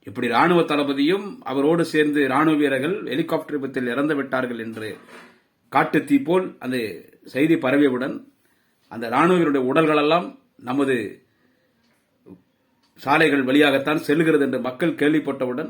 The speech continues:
தங்கள் அஞ்சலி செலுத்த வேண்டும் என்று பொதுமக்கள், உங்க பாரதிய ஜனதா கட்சி இல்லைங்க, நான் திமுக கூட சொல்ல வரல, பொதுமக்கள் வழிநடக்க பொதுமக்கள் நின்று கொண்டு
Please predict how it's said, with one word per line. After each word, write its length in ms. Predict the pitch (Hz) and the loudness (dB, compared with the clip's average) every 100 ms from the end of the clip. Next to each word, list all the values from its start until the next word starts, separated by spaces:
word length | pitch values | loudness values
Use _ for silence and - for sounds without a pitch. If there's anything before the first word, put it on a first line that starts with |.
| 285 | -8
தங்கள் 280 | 135 135 120 | -8 -6 -4
அஞ்சலி 320 | 131 175 202 | -2 0 -2
செலுத்த 280 | 185 147 135 | 0 -2 -2
வேண்டும் 260 | 131 117 120 | -6 -6 -6
என்று 160 | 170 180 | -6 -4
பொதுமக்கள், 640 | 202 226 294 262 - - - _ _ _ _ _ _ _ _ | 4 4 6 2 2 -6 -12 _ _ _ _ _ _ _ _
உங்க 100 | 110 | -6
பாரதிய 360 | 107 170 220 208 | 2 4 4 2
ஜனதா 240 | 185 175 | 2 4
கட்சி 220 | 170 - 123 | 2 0 -4
இல்லைங்க, 260 | 117 113 151 190 185 - _ | -4 0 2 2 -2 -14 _
நான் 200 | 139 143 | -4 2
திமுக 360 | 233 254 240 214 | 6 6 6 2
கூட 160 | 202 | 0
சொல்ல 220 | - 135 131 | 0 -2 -2
வரல, 260 | 120 92 - _ _ _ _ _ _ _ _ _ 175 | -4 -10 -16 _ _ _ _ _ _ _ _ _ 6
பொதுமக்கள் 640 | 220 294 240 135 - - _ _ _ _ _ _ - | 8 8 4 0 -8 -16 _ _ _ _ _ _ -6
வழிநடக்க 760 | 113 160 190 190 185 220 - 277 | 2 6 6 6 4 4 4 2
பொதுமக்கள் 680 | 277 165 185 190 180 165 156 113 | 4 6 6 6 2 2 2 0
நின்று 320 | 120 156 185 160 | 0 2 4 2
கொண்டு 300 | 147 151 | 0 2